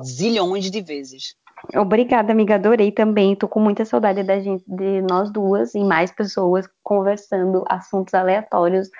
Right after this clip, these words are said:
Speaker 2: numa esplanada, tomando uma cerveja. E espero que isso volte a acontecer em breve.
Speaker 1: Em breve. Enquanto isso, fiquem em casa e só
Speaker 2: Se
Speaker 1: vão pra
Speaker 2: cuidem.
Speaker 1: lugares que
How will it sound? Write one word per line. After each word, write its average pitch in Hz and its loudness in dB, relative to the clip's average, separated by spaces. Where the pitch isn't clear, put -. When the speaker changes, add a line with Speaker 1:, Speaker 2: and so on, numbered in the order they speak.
Speaker 2:
numa 202 2
esplanada, 190 0
tomando 180 0
uma 175 0
cerveja. 175 0
E 185 2
espero 175 -2
que - -8
isso 175 -4
volte 175 2
a 190 0
acontecer 180 -4
em 170 2
breve. 170 -2
Speaker 1:
Em 156 0
breve. 156 0
Enquanto 196 -2
isso, 196 -4
fiquem 226 -4
em 247 -6
casa 151 -6
e 175 -4
só 196 -4
Speaker 2:
Se 190 0
Speaker 1:
vão 190 -2
pra 185 4
Speaker 2:
cuidem. 160 4
Speaker 1:
lugares 180 -2
que 214 -6